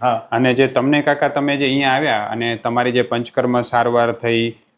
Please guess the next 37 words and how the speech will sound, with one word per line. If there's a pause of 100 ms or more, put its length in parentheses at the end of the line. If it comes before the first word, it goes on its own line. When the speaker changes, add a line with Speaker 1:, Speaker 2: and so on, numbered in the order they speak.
(120)
Speaker 2:
તમારું
નિદાન
થયું,
તમારી
દવા
થઈ,
એના
તમને
સો
ટકા
સંતોષ
લાગે
છે?
Speaker 1:
એકદમ
સો
ટકા
સંતોષ
છે
મને.
Speaker 2:
બરાબર
છે.
Speaker 1:
પહેલા
જ
પંદર
દિવસમાં
મને (200)
સિત્તેર
ટકા
રિઝલ્ટ
મળ્યું.
Speaker 2:
હમ.
Speaker 1:
અત્યારે
મને
નેવું
ટકાની
માથે
રિઝલ્ટ